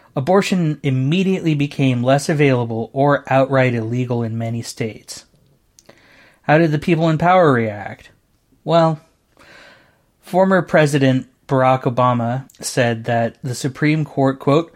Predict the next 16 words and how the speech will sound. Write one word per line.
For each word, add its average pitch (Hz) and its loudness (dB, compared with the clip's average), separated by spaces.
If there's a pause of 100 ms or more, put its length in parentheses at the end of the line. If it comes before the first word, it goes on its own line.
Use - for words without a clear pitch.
(600)
"regulated 175 4
the 147 0
most 165 2
intensely 185 -2 (180)
personal 170 2
decision 127 0
someone 131 2
can 127 -2
make 139 0 (420)
to 131 4
the 131 0
whims 160 2
of 156 0
politicians 175 2
and 151 2
ideologues, 151 0